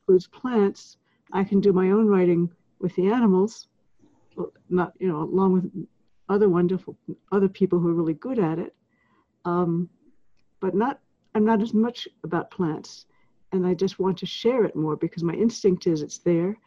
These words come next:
and I think it's really important to share it, particularly because of the monoculture and the, uh,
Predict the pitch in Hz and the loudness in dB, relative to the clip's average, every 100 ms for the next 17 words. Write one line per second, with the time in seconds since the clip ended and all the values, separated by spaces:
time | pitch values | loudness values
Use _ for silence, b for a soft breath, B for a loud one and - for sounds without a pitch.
0 | _ _ _ 175 170 - 170 170 175 196 | _ _ _ -4 -4 -4 -8 -2 2 6
1 | 214 185 185 185 175 180 180 - 175 160 | 6 4 0 -4 -4 -6 -8 -8 -4 -4
2 | 143 - _ _ _ _ _ _ _ _ | -4 -10 _ _ _ _ _ _ _ _
3 | _ _ - 185 226 226 185 185 165 175 | _ _ -12 -4 -2 2 2 4 2 -2
4 | 185 156 156 165 165 156 160 175 156 - | -4 -4 -2 0 0 -2 -4 -6 -6 -6
5 | 175 160 - 170 156 - _ - | -8 -8 -4 -4 -4 -6 _ -14